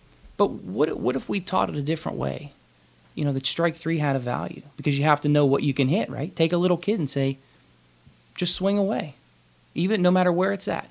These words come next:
because they have to understand, um, what they can hit and, wh-, and what they can't hit. So going back, um, 'cause it is certainly a, a, a pretty deep subject,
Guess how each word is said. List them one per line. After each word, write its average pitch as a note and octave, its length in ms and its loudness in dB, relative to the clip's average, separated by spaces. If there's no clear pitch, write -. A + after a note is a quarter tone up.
because D3 240 -4
they D3+ 100 0
have C#3+ 460 -4
to - 120 -4
understand, B2 680 -6
um, B2 220 -2
what C3 180 -2
they C3+ 120 -2
can B2 160 -4
hit A#2+ 280 -6
and, A2+ 180 -4
wh-, - 120 -8
and A2+ 160 -4
what A#2 140 -6
they A#2+ 80 -8
can't A2+ 320 -8
hit. A#2 180 -8
So C#3 240 0
going F#3+ 300 6
back, D#3+ 480 2
um, A#2 460 -2
'cause C#3+ 140 0
it D3+ 120 2
is D3+ 180 2
certainly C3 380 -2
a, - 200 -2
a, C3 120 -2
a B2+ 40 -4
pretty C#3 240 -4
deep B2 240 -6
subject, B2 540 -4